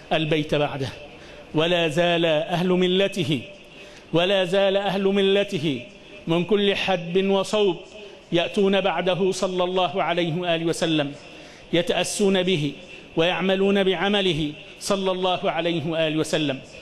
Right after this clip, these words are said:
ولا زال يكتب ذلك في ميزان حسناته صلى الله عليه وآله وسلم، ولا زال الحج يكتب له من كل من حج بعده صلى الله عليه وآله وسلم،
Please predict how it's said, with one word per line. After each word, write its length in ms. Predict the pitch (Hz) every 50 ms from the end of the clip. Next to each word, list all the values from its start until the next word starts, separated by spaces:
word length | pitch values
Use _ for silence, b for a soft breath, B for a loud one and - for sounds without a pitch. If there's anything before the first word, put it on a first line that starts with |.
| B B B B B -
ولا 360 | 156 165 185 208 208 208 202
زال 280 | 165 208 214 214 214
يكتب 480 | 208 208 208 208 208 - - 208 196 208
ذلك 460 | 196 202 208 208 208 208 196 208 202
في 200 | - 220 208 202
ميزان 440 | 202 196 190 156 196 196 196 196 196
حسناته 800 | - - 196 - 196 190 202 196 175 147 190 147 135 156 131 147 - - B B B B B B B
صلى 280 | - 208 202 202 196
الله 400 | 202 202 208 208 202 190 185 220
عليه 340 | 180 180 196 202 196 196 170
وآله 320 | 202 208 180 190 196 190 196
وسلم، 460 | 196 190 - 214 208 190 170 151 147 - - - B B B B B -
ولا 260 | 165 170 190 208 196 196
زال 320 | 175 202 202 202 196 202
الحج 460 | 196 190 - - 202 214 185 170 165
يكتب 480 | 208 208 208 202 202 - - 202 196 208
له 320 | 214 214 226 175 190 156 123 - - B B B B B B
من 140 | 160 165 185
كل 320 | - - 214 214 208 208 202
من 160 | 208 208 202
حج 320 | - - 233 185 165 196
بعده 540 | 214 202 208 165 185 185 202 180 151 202 185
صلى 300 | - - 208 185 185 185
الله 380 | 185 185 190 185 170 - 196 160
عليه 320 | 151 175 175 165 160 147
وآله 320 | 165 156 165 165 156 156
وسلم، 500 | 156 151 151 - 180 165 160 147 143 135